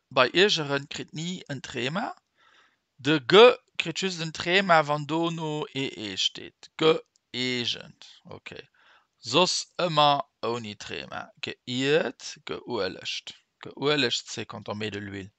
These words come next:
Äh, für was das nicht Fliliken? Verbleu geht auch am Französischen. Also,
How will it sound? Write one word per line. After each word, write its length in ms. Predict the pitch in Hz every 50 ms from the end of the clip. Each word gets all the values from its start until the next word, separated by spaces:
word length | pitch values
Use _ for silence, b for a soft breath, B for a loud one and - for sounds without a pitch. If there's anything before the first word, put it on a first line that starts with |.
| _ b b b b b b b b b b b b b b b _ _ _ -
Äh, 220 | - 123 127 131 135
für 340 | - - - - 170 165 156
was 180 | 190 202 214
das 220 | - 175 165 147 143
nicht 240 | 170 180 185 165
Fliliken? 920 | - - - 185 240 226 208 226 285 330 - - - 131 117 123 147 196 202 b b b b b b b b b _ _ _ _ _ _ _ _ _ _ _ _ _ _ _ _ _ _ _ _ _ _ _ _ _ -
Verbleu 500 | - - 180 175 175 175 208 226 233 226
geht 260 | 196 208 208 - -
auch 180 | 214 220 - -
am 140 | - 180 185
Französischen. 640 | - - 180 170 151 151 107 110 - - - 90 87 -
Also, 460 | - - 254 285 277 - 107 90 95